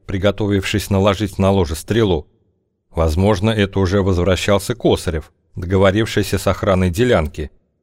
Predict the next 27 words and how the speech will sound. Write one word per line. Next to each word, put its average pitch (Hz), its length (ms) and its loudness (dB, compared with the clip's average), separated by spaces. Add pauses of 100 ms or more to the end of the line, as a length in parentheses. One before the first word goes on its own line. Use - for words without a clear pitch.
(120)
а 80 160 -2
может, 101 380 2
просто 104 320 0
проезжал 95 480 0
случайный 90 500 0
автомобиль. 95 680 -2 (680)
На 87 120 0
всякий 95 340 0
пожарный 104 520 2
следовало 95 480 0
укрыться 90 420 -2
получше. 95 580 -2 (1000)
Розовый 92 640 2
Б 95 180 2
М 92 180 2
В 98 180 2
пролетел 95 540 0
мимо 95 300 4
уазика 98 580 0
ещё 110 260 2
метров 92 400 0
двадцать 95 440 0
по 104 100 -4
дороге 95 540 2 (140)
и 85 100 -2
резко 90 340 0
затормозил. 95 760 0